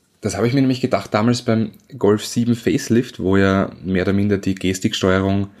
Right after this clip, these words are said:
in die breite Masse eingeführt wurde, da hab ich mir gedacht, die machen das gar nicht für die Nutzer. Die machen das, äh, für Technik-Influencer, die eigentlich Handys oder sowas vorstellen,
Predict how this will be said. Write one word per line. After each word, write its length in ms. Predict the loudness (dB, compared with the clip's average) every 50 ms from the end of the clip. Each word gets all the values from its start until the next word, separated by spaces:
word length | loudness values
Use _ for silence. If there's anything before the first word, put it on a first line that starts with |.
| -20 _ _ _ _ _ _ _
in 120 | -2 0
die 60 | 0 0
breite 340 | 0 0 -2 0 0 0
Masse 320 | 0 0 0 -2 -4 -4 -2
eingeführt 380 | -2 -2 -2 -2 -2 -2 0
wurde, 260 | 2 2 2 2 0 -4 -10 -20 -20 -20 -20 -20 _ _
da 140 | -4 -4
hab 120 | -2 -2 -2
ich 120 | 0 0
mir 80 | 2 2
gedacht, 400 | 2 2 2 0 -2 -4 -10 -20 _ _ _ _ _ _ _ -6
die 80 | -4 -2
machen 300 | -2 -2 0 2 2 2
das 160 | 2 2 0
gar 160 | -4 -2 -2
nicht 160 | -2 -2 -4
für 100 | -4 -2
die 80 | 0 2
Nutzer. 440 | 2 2 0 -2 -4 -6 -8 -8 -8 -12 _ _ _ _ _ _ -20 -20 _ _ _ _ _ _ _ _ _ _ _ _ _ _ _ _ -8 -6
Die 80 | -4
machen 420 | -2 -2 -4 -6 -4 -2 -2 -2 2
das, 360 | 2 0 0 0 -4 -8 -8
äh, 340 | -6 -4 -2 0 0 0 -2 -6 -12
für 540 | -16 -4 0 2 4 4 4 4 2 0 -4 -12 _ _ _ _ _ _ _ _ _ _ _ -8
Technik-Influencer, 1120 | -4 -4 -4 -2 -2 0 0 0 0 0 0 0 0 2 2 0 0 0 0 -2 0 2
die 100 | 2 4
eigentlich 360 | 4 2 2 0 0 -2 -2
Handys 320 | -2 2 2 2 4 4 4
oder 100 | 2 2
sowas 260 | 2 2 0 0 -2
vorstellen, 600 | -2 -2 -2 -2 0 0 2 2 2 2 0